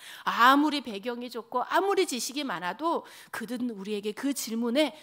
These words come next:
답을 줄 수가 없습니다. 우리의 질문의 답은 오직 하나님밖엔 주실 수가 없습니다.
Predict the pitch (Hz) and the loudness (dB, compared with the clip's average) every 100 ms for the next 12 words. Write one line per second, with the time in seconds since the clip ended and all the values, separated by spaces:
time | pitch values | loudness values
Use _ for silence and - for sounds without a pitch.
0 | - - 185 226 233 - - - 220 285 | -20 -12 -10 -8 -10 -10 -10 -10 -10 -10
1 | - 185 - 226 202 196 254 285 320 - | -12 -12 -6 -6 -6 -8 -10 -12 -16 -20
2 | - - - 247 311 339 - 233 220 226 | -20 -14 -2 6 6 6 2 -2 -2 -2
3 | 226 226 208 220 220 196 220 294 403 - | -4 -6 -12 -10 -8 -6 -4 0 0 -2
4 | _ _ _ _ - - 240 226 226 - | _ _ _ _ -16 -10 -6 -6 -6 -10
5 | - 202 285 359 - 190 196 - - 220 | -12 -12 -10 -12 -12 -8 -6 -8 -8 -8
6 | - - 175 - 202 196 190 165 160 | -10 -12 -8 -6 -6 -8 -8 -8 -10